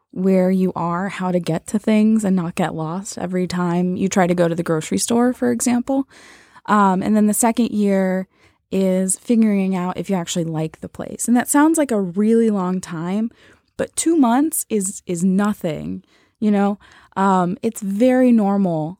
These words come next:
to feel isolated when you've just taken this huge leap all by yourself and you're like, "Oh God, I need friendship, I need contact," because,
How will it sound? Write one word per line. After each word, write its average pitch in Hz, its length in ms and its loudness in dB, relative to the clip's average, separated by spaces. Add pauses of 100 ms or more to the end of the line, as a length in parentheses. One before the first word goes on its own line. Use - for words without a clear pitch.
to 214 140 -2
feel 185 800 0 (500)
isolated 175 880 0
when 190 420 0
you've 196 320 -2
just 202 200 -4
taken 196 300 -2
this 180 140 -4
huge 226 380 0
leap 190 420 -4
all 202 240 2
by 214 120 4
yourself 165 680 -2 (500)
and 185 360 0
you're 196 120 0
like, 175 240 -2
"Oh 202 140 0
God, 190 300 -2
I 202 140 -4
need 196 200 2
friendship, 180 400 -4
I 170 80 -8
need 202 200 0
contact," 180 520 -4
because, 202 280 -2